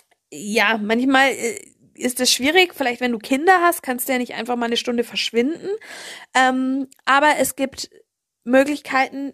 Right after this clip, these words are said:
wie du den Muskeln Impulse geben kannst,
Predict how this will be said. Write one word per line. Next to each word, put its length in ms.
wie 220
du 340
den 380
Muskeln 480
Impulse 680
geben 340
kannst, 480